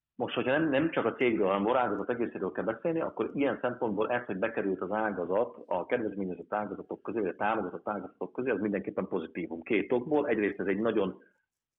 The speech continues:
ö, jól érthető és mérhető segítség, másrészt gyors. Tehát itt és további adminisztrációt nem igényel.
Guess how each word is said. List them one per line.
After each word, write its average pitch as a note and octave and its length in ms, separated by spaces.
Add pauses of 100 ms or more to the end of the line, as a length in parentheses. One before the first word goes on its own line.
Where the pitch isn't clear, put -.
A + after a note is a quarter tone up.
(520)
ö, F#2+ 420
jól G#2 420
érthető A2+ 560
és E2+ 280
mérhető A#2+ 800
segítség, C3 840
másrészt G2 540
gyors. D#2 360
Tehát F2+ 320
itt G#2 200 (560)
és - 520
további G2+ 340
adminisztrációt F2+ 680
nem F2 140
igényel. D2+ 480